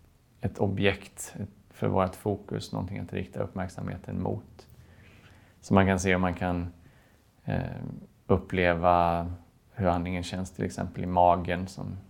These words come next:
som höjer och sänker sig, och sen bara stanna kvar med, med uppmärksamheten där. Kanske vara lite nyfiken på hur det faktiskt känns att andas.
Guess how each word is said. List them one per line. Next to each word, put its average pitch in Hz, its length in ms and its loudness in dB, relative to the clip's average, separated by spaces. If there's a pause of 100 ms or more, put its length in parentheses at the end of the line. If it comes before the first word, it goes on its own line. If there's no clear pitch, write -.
(100)
som - 220 -6
höjer 87 200 0
och 92 80 -8
sänker 90 300 -6
sig, 101 200 -4
och 95 60 -6
sen 104 120 -2
bara 101 160 6
stanna 95 340 0
kvar 90 400 6
med, 90 280 -4 (1040)
med 92 160 0
uppmärksamheten 87 960 -4
där. 90 220 -2 (840)
Kanske 98 240 4
vara 98 100 4
lite 92 160 -2
nyfiken 95 600 -2
på - 140 -10
hur 95 80 -6
det 92 60 -6
faktiskt 95 400 -6
känns 98 420 -4
att - 120 -2
andas. 95 640 -6